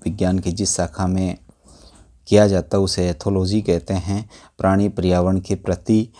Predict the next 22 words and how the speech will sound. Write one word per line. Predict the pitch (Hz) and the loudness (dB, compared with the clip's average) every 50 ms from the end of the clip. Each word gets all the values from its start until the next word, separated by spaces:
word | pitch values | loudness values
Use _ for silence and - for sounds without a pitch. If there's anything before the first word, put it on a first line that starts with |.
| - _ - | -20 _ -8
अनुक्रियाओं | 101 98 95 95 - - 104 104 120 120 | -4 -4 -4 -4 -4 -2 0 0 0 2
का | 117 104 | 2 2
जो | 95 101 101 90 | 2 2 -2 -4
प्रदर्शन | - 87 85 95 92 - 113 113 | -4 -4 -4 -2 -2 0 0 0
करता | 101 - 87 80 - 92 | 0 0 -2 0 2 2
है, | 92 95 92 | 4 4 4
वही | 90 90 92 101 | 2 2 0 0
व्यवहार | 95 95 90 80 85 87 95 98 | 0 0 0 0 0 0 0 0
की | 101 - 110 | -2 -2 -4
श्रेणी | - - 101 98 101 101 | -2 -2 -2 0 0 0
में | 98 95 92 | 0 -2 0
रह-, | 92 90 90 85 - _ _ - - - | 0 0 -2 -2 -4 _ _ -16 -14 -6
आता | - - 117 117 104 | 2 6 6 6 6
है। | 98 101 92 107 110 - - - - _ - - | 6 2 -2 -4 -6 -12 -20 -20 -20 _ -8 -2
और | 107 95 95 | -2 -2 -2
जो | 98 - 95 | 0 -4 -4
पर्यावरण | 90 - 90 87 87 87 87 98 110 113 | -4 -2 -2 -2 0 0 0 0 0 0
है, | 110 87 98 95 98 98 95 - - - - _ _ - | 0 0 -2 -2 -4 -4 -6 -12 -20 -20 -20 _ _ -2
वो | 110 107 107 110 110 110 - - - | 2 4 6 6 6 4 4 2 -2
आंतरिक | 92 92 90 90 - 131 135 - - | -4 -4 -4 -4 -2 -2 -2 -2 -2
उद-, | 101 95 92 - 113 | -4 -4 -2 -2 0
अ, | 110 | 0